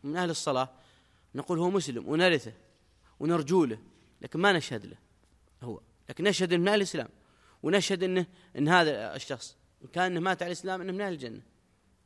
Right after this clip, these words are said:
قد يمحص وقد لا يمحص، هكذا. ف ال-، المسألة هذه مهمة. الخوارج يشهدون،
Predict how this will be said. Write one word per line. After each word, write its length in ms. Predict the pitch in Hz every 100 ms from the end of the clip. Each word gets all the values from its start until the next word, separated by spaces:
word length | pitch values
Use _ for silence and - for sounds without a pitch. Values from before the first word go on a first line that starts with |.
| _
قد 180 | - 151
يمحص 420 | 151 175 - 165
وقد 200 | 143 151
لا 120 | 147 147
يمحص، 400 | 160 - 190 - _
هكذا. 440 | 135 - 127 - - _ _ _ _ _ _ _
ف 100 | 143 151 147 131 110 92 - - - _ _ _ _ _ _ _ _ _ - _ -
ال-، 680 | 87 131 117 92 82 - 85 98
المسألة 760 | 143 170 - 175 170 151 156 165
هذه 140 | 156
مهمة. 440 | 147 143 131 110 113 _ _ _ _ -
الخوارج 580 | - 151 190 196 180 151
يشهدون، 440 | 151 151 131 110